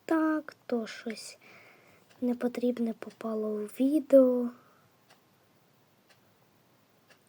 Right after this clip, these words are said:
Тому я перезнімлюю.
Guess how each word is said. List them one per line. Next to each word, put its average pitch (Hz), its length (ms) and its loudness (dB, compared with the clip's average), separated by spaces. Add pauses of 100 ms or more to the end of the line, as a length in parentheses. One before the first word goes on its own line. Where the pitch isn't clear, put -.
(1300)
Тому 247 320 -2
я 240 140 2
перезнімлюю. 233 840 -2